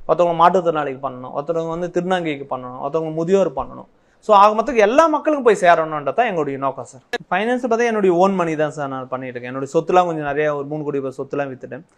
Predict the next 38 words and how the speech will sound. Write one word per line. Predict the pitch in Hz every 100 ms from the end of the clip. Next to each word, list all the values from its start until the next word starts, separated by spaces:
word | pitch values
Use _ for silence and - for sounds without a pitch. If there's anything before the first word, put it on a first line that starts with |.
| _ _
அது | - 165
மட்டும் | 196 208 240
இல்லாத | 226 214 233
நான் | 214 190
வந்து | 190 180
பிசினஸ் | 175 214 202
பண்ணிட்டு | 180 151 139
இருக்கேன் | 135 139
சார். | 139
இந்த | 139
மாதிரி | 147 151
நான் | 143 139
போட்டுக்கிற | 156 151 143 139 135 131
பனியன், | 139 143 143 143 139
ஆ, | 135 135
டிஷர்ட், | 147 - 143
இந்த | 139 139 135
மாதிரி | 139 143
பனாரஸ், | 143 135 143 139 135 131 131 127
ஜிப்பா | 135 131 135 131
எடுத்து | 127 127 -
சேல் | 151 143
பண்ணிட்டு | 127 120 120
இருக்கேன். | 127
இதுல | 143
வர | 175 202
நைன்டி | 185 190
பர்சன்ட் | 175 156 160 156 160
இன்கம் | 202
வச்சு | 180 139 147
தான் | 202 - - _ _
நான் | 139
பண்ணிட்டு | 131 139 135
இருக்கேன். | 127 127 131
அப்புறம் | 143 196
என்னுடைய | 196 190 190 190 190
சில | 185 208 214
நண்பர்கள், | 196 185 190 202 185 165